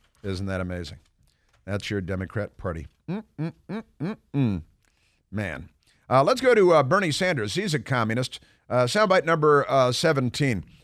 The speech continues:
And honestly, the problem with Barack Obama is he's, uh, a radical leftist extremist. His mentor as a teenager was Frank Marshall Davis, who's a member of the Communist Party in the United States of America.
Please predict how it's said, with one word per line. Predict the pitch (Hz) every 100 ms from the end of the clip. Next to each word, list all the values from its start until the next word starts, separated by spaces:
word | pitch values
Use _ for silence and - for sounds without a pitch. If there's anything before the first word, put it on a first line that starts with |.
| _ -
And | 143 139 131
honestly, | 180 175 151
the | 139 123
problem | 110 - 156 131
with | 123 110
Barack | 117 113
Obama | 110 107 123 113 110
is | 101
he's, | 117 107 104
uh, | 107 101 98 _ -
a | 113
radical | 120 156 151 135 131
leftist | 123 123 - 127 -
extremist. | 101 - 127 120 117
His | - 104
mentor | 117 123 120 127 117 110
as | 98
a | 98
teenager | - 123 120 113 117
was | 101
Frank | - 123 -
Marshall | 120 117 - 104
Davis, | 117 113 113 - - _ -
who's | 131
a |
member | 147 123
of | 117
the |
Communist | 110 131 120 113 110 -
Party | 135 127 127 - _ _ -
in | 123
the | 123
United | 120 117
States | 104 123 120 110
of |
America. | 110 113 110 120